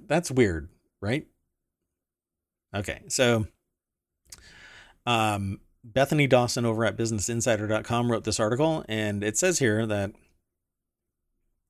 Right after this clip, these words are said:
the Supreme Court is accepted to hear an appeal by a former mail carrier who is accusing the U S P S of religious bias.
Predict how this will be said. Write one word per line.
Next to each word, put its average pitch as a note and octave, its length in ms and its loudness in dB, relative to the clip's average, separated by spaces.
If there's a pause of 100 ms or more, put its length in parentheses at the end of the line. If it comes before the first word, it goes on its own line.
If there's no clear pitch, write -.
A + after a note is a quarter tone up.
(120)
the A#2 140 -2
Supreme F3 420 2
Court C#3 320 4
is A#2 140 2
accepted C#3 400 -2
to D3+ 60 2
hear A#2 240 4
an A2+ 120 2
appeal D3 460 2
by A#2+ 180 2
a G2+ 100 0
former C3+ 360 0
mail B2 240 4
carrier F#2 500 -2 (440)
who B2+ 100 2
is A2+ 100 4
accusing E3+ 480 0
the D3 120 2
U A#2 120 6
S G#2+ 140 2
P C3 200 -4
S G2 200 -2
of F#2+ 180 -6
religious F#2 380 -4
bias. B2 500 -4